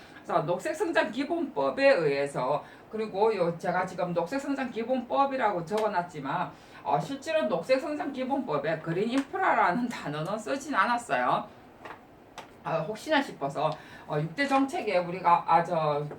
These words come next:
그 우리가 녹색 성장법에 뭐 그린 인프라라는 단어가 있을 거라고 여러분이 혹시 생각을 할까 싶어서 이야기를 하는데,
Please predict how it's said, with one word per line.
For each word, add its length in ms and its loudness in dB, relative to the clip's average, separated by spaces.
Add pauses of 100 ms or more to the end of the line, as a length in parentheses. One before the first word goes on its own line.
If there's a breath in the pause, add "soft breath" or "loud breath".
그 80 -10
우리가 280 -2
녹색 280 -2
성장법에 540 -2
뭐 200 -2
그린 280 0
인프라라는 840 0
단어가 480 -2 (280 loud breath)
있을 260 0
거라고 340 2
여러분이 600 -2 (120)
혹시 280 -8
생각을 520 -4
할까 320 0
싶어서 380 -10
이야기를 380 -4
하는데, 540 -4